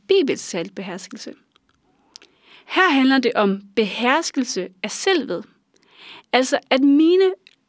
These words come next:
onde lyster bliver behersket. Og til det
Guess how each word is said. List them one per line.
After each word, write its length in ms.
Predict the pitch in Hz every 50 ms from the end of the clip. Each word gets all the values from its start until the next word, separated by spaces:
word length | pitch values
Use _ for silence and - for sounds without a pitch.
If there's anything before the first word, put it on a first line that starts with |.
| - - _ -
onde 320 | 262 262 277 285 311 311
lyster 560 | 285 254 226 247 277 277 262 - - 202 190
bliver 220 | 190 - - 226 214
behersket. 600 | 220 185 - 220 190 170 202 - - - 208 202 - _ _ _ _ _ _ _ _ _ _ _ _ _ _ _ _ _ _ _ _ _ _ _ _ _ _ _ _ _ - - - _ -
Og 100 | 254 -
til 220 | 294 269 240 254
det 180 | 311 311 330